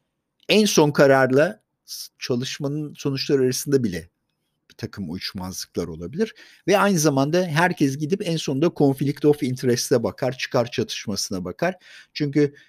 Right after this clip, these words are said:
bunu yapan kişiler doktor olabilir ya da başka birisi olabilir. Gerçekten çok büyük miktarlarda para alırlar. Yılına, yani yılda yüz bin dolar, beş yüz bin dolar gibi ekstra para verilir bunlara.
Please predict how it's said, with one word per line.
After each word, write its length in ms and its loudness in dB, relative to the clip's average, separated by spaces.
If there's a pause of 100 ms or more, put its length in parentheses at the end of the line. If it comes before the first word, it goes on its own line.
(140)
bunu 200 0
yapan 380 2
kişiler 520 -2
doktor 300 2
olabilir 340 4
ya 160 2
da 100 4
başka 360 0
birisi 340 -2
olabilir. 360 -2
Gerçekten 600 0
çok 260 0
büyük 200 0
miktarlarda 680 2
para 220 2
alırlar. 600 0
Yılına, 280 -4
yani 360 -2
yılda 300 2
yüz 320 0
bin 180 -2
dolar, 360 0
beş 240 0
yüz 140 -4
bin 140 -2
dolar 280 2
gibi 220 0
ekstra 460 2
para 260 6
verilir 480 2
bunlara. 400 -10